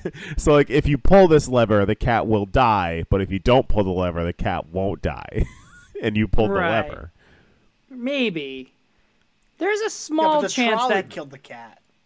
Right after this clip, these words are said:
Speaker 2: Yeah, there's, yes, exactly. What came
Speaker 1: <laughs> Yeah,
Speaker 2: first, the
Speaker 1: exactly.
Speaker 2: trolley or the egg?
Speaker 1: <laughs> Or the mat. <laughs> Poor Sergeant.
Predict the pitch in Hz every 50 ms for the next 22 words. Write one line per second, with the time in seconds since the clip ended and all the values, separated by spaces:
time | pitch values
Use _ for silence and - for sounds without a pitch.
0 | _ _ 254 247 233 214 214 254 320 320 311 - - 240 240 220 170 151 - -
1 | 202 214 185 165 160 175 160 143 139 - 156 156 - - - 175 220 262 247 -
2 | - 269 254 240 226 208 277 240 165 - - - 214 226 196 - - 180 170 -
3 | - 165 - - 185 185 180 165 160 151 147 143 147 139 127 117 131 - - -
4 | - - 190 - 151 143 131 131 123 117 117 110 101 98 92 - - 147 139 -
5 | - _ _ 202 - - _ _ _ _ _ - - - 170 139 _ _ _ 151
6 | 143 147 _ - 139 143 _ 160 143 _ _ 170 143 _ _ _ _ _ _ _
7 | _ _ _ _ _ _ 208 - - - _ - 196 214 196 147 107 95 90 -
8 | _ _ _ _ _ _ _ _ 180 151 135 131 _ - - 139 127 123 117 110
9 | 95 76 73 73 73 - 73 73 76 -